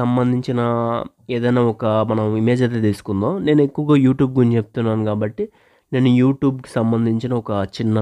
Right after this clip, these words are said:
లోగో కానీ ఏదైనా తీసుకుంటాను something. మీరు మాత్రం, ఆ, టెక్ కాబట్టి టెక్ సంబంధించింది ఏదైనా తీసుకోండి, మొబైల్ కానీ ఏదైనా. ఇలా అయితే తీసుకున్నాను కదా,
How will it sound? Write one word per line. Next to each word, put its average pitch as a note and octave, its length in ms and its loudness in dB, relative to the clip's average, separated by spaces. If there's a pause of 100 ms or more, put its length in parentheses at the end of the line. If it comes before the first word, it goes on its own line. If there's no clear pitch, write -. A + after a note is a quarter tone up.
(120)
లోగో G2+ 240 0 (100)
కానీ G#2 240 0
ఏదైనా C3 300 0
తీసుకుంటాను G#2 520 -6
something. F#2 340 -6 (560)
మీరు C3+ 320 4
మాత్రం, F3 300 -2 (840)
ఆ, - 20 0 (1200)
టెక్ B2+ 180 -6 (140)
కాబట్టి C#3 380 2 (140)
టెక్ D3 240 -8
సంబంధించింది A#2+ 600 0
ఏదైనా G2 320 0
తీసుకోండి, F2 460 -6 (160)
మొబైల్ A2 420 0
కానీ F#2+ 200 -2 (120)
ఏదైనా. F2+ 240 -6 (360)
ఇలా A#2+ 140 0
అయితే B2+ 120 -2
తీసుకున్నాను A2+ 580 -2
కదా, C3 100 0